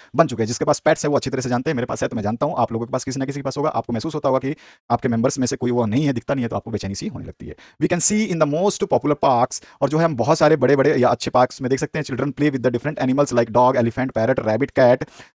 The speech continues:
they also looks like small child। और जो है, वहाँ पर जो आप देखोगे कि बहुत सारे बड़े पार्कों में जो है, बच्चे जो हैं, वो एनिमल्स जो हैं, जैसे कि डॉग हैं, एलिफेंट है, पैरट है, रैबिट है, कैट है, उनके साथ खेलते हुए नजर आते हैं, और उनको देखकर ऐसा लगता है कि वो भी जो है, छोटे-छोटे बच्चे हैं। Like humans, sometimes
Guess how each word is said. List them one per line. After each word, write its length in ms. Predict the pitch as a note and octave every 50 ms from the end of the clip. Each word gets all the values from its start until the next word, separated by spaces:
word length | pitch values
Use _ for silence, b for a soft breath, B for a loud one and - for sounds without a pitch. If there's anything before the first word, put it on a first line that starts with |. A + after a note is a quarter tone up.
| _ -
they 140 | E3 - -
also 320 | D#3 F3 F#3 - G3 E3 D#3+
looks 180 | F3 - - C#3
like 380 | B2+ C3+ - - B2 - -
small 180 | A#2+ B2 C3+ C3+
child। 380 | - - F#2 F2+ F2 D#2+ - b b b b b
और 80 | C3 C3
जो 80 | C#3+
है, 140 | C#3 D3 D#3+ - _ _ _ _ _ _ _ _ _ _ -
वहाँ 120 | B2 -
पर 100 | - -
जो 100 | D#3 D#3
आप 80 | D3 B2
देखोगे 260 | - - C#3+ D3 D3+
कि 60 | D#3
बहुत 140 | B2+ B2+ C3
सारे 120 | C#3+ C3+
बड़े 340 | C3 C3 A#2+ C3 - - C3
पार्कों 240 | A#2 A#2+ B2+ - C3
में 80 | C3+ B2+
जो 60 | C3+
है, 60 | C3+
बच्चे 300 | A2+ B2+ - - - E3+
जो 80 | D3 C3
हैं, 180 | A#2 B2+ D3+ B B B B B
वो 180 | B2 D3+ F#3 F3+ D3+
एनिमल्स 300 | C#3 C3 C#3+ D#3 D3 C#3
जो 100 | C3+ C3+
हैं, 100 | C3+ B2+
जैसे 160 | B2+ - B2+
कि 60 | C3
डॉग 260 | A#2+ A#2 A#2 B2 C3
हैं, 120 | B2 B2 A#2+
एलिफेंट 320 | A#2 A2+ - B2+ B2+ B2
है, 60 | A#2+
पैरट 260 | A2+ A#2 A#2 A#2+ A#2+ C3
है, 60 | B2+
रैबिट 280 | A#2 G2+ G2+ B2+ A#2+
है, 60 | A#2+ A2+
कैट 260 | - B2+ B2 A#2+ C3+
है, 100 | D3 B B B B B
उनके 160 | A#2+ A#2+ A#2
साथ 120 | G#2 B2 B2+
खेलते 260 | - - A2+ A2 C3+
हुए 80 | C3+ C3
नजर 140 | A#2 A#2+
आते 160 | A#2 A2+ - C3+
हैं, 120 | D#3+ F3
और 260 | - C3 D#3 G3 G3+ B B B B
उनको 200 | B2 C3+ C3 C3+
देखकर 220 | B2+ D3 - - C3
ऐसा 140 | A2+ C3
लगता 200 | A#2+ A#2 - -
है 60 | C3+ C3
कि 80 | -
वो 80 | A#2+ A2
भी 80 | A#2+
जो 80 | A#2+ A2+
है, 60 | -
छोटे-छोटे 340 | - B2+ A2 G#2+ - G#2+ G#2+
बच्चे 220 | A#2 A#2 - D3+
हैं। 100 | D3 D#3+
Like 320 | C#3+ C3 C3+ C#3+ - - E3
humans, 320 | F#3 D#3 D3 D#3 - -
sometimes 380 | F3 F#3 - - A3+ B2+ D3